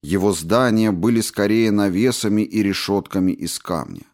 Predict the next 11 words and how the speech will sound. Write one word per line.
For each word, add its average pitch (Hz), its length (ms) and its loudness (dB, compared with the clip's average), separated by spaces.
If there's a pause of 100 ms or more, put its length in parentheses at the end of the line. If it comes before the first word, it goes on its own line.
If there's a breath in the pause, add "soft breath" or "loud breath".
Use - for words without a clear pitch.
(640)
С 80 100 -8
бесконечной 143 800 0
тщательностью 135 880 0
и - 120 -2
осторожностью 117 1160 0 (300 soft breath)
царь 131 400 0
приготовил 120 720 2
препарат 104 800 -2
по 95 100 -4
предписаниям 85 960 -4
Оклайта. 80 720 -6